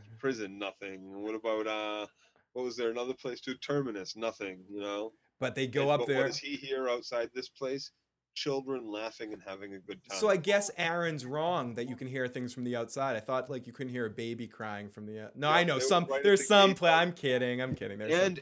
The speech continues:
Speaker 1: some
Speaker 2: and, no, no, no, good point. And I'm sorry, but that gate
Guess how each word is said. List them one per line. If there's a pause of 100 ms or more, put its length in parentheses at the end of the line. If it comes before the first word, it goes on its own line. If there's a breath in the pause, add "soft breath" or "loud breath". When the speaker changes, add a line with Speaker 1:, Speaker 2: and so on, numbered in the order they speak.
Speaker 1:
some
Speaker 2:
and,
no,
no,
no, (120)
good
point. (300)
And
I'm
sorry,
but
that (160)
gate